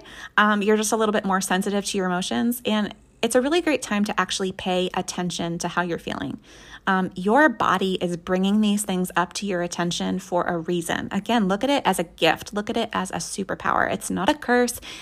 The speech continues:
It's not a hindrance. It's not a limitation on you. There's a very good reason why our bodies are designed this way.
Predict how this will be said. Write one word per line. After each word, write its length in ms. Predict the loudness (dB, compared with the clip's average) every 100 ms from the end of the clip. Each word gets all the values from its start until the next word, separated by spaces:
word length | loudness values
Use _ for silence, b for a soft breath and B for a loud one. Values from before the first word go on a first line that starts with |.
| B
It's 160 | -8 -4
not 140 | -2
a 40 |
hindrance. 500 | 2 4 6 4 0
It's 140 | -2 -4
not 120 | -4
a 40 | 0
limitation 520 | 0 0 0 0 0
on 140 | 2
you. 300 | 2 2 -2 -4 B B
There's 280 | 0 0 0 -2
a 120 | -2
very 360 | 0 2 2
good 180 | 2 2
reason 300 | 2 0 2
why 140 | 2 2
our 120 | 2
bodies 380 | 2 2 0 -2
are 80 |
designed 340 | -2 0 0 -2
this 160 | -2
way. 240 | 2 2